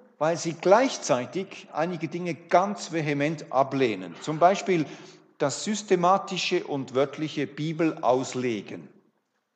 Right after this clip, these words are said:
Die Geschichten sind okay, aber die Sätze, die Gebote, da ist man nicht so glücklich darüber. Und die lässt man weg.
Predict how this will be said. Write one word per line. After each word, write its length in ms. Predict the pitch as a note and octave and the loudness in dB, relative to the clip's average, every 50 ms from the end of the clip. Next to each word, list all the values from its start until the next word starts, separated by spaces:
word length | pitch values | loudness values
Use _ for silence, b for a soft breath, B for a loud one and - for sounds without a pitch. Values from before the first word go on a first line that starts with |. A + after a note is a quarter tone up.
| _ _ _ _ _ _ _ _ _ _ _ _ _ _ _ _ _ _ _ _ _ - - | _ _ _ _ _ _ _ _ _ _ _ _ _ _ _ _ _ _ _ _ _ -8 -6
Die 100 | C#3+ C3 | -4 0
Geschichten 560 | E3 D3 - A3+ B3 G3+ - - G#3+ G#3 F#3+ | 0 2 2 0 0 -2 -2 -2 -2 -2 0
sind 180 | G#3 G#3+ G3+ | 0 0 2
okay, 380 | G#3+ G#3+ G#3+ - F#3 D#3+ C3+ A#2+ - - - - - b b b b b b | 2 2 2 2 -2 -2 -2 -4 -8 -14 -20 -20 -20 b b b b b b
aber 320 | b - D3+ D3 D3+ D#3+ - | b 2 2 4 4 2 0
die 260 | - D3 C3+ A#2+ - - - - | 0 -4 -4 -4 -6 -10 -18 -16
Sätze, 640 | - - - E3+ F#3+ - - - C#3+ C#3 D#3 E3 - - - - - - - _ _ _ - | -10 -4 -2 -2 -2 -4 -2 2 2 2 2 2 -2 -10 -16 -20 -20 -20 -20 _ _ _ -10
die 360 | C3+ A#2+ A#2+ A#2 G#2 G2+ - | -8 -8 -6 -6 -8 -10 -10
Gebote, 800 | - A#2 - - D#3+ F#3 G#3 G#3 G3+ - C#3 C#3+ E3 F3 D#3+ - - - - - - _ _ _ _ _ _ _ _ _ _ - | -12 -8 0 4 6 6 6 6 4 2 2 2 0 -2 -6 -12 -16 -20 -20 -20 -20 _ _ _ _ _ _ _ _ _ _ 2
da 540 | A#2+ B2 C3 D3 E3 E3 D#3 C#3 - - - - - _ _ _ _ - _ _ _ _ _ _ _ _ _ _ | 4 4 4 4 2 -2 -8 -12 -16 -20 -20 -20 -20 _ _ _ _ -20 _ _ _ _ _ _ _ _ _ _
ist 240 | - A#2 A2+ - - | -10 -10 -8 -6 -4
man 140 | C#3 C3+ A#2 | -4 -4 -4
nicht 320 | A2 G#2 - - - - | -6 -8 -10 -12 -14 -10
so 320 | - B2 A2 G#2 G2+ F#2+ - - - - | -6 -4 -2 -2 -4 -6 -10 -14 -10 -6
glücklich 460 | B2+ A2+ - - A2 G2 - - - | -6 -6 -6 -8 -12 -12 -14 -14 -10
darüber. 440 | - A2 G#2 G#2 G#2 F#2 F#2+ F2 - - _ _ _ _ _ | -8 -6 -6 -6 -6 -10 -10 -12 -14 -16 _ _ _ _ _
Und 260 | - D#3 D3 D3 - D3+ | -6 -6 -6 -6 -6 -6
die 80 | D#3 | -2
lässt 260 | D3+ C#3 C3 C3 - | 0 0 0 0 0
man 220 | - D#3+ E3 D#3+ C3 | -2 -2 -2 -2 -2
weg. 280 | G#2 F#2+ - - - | -6 -6 -8 -14 -20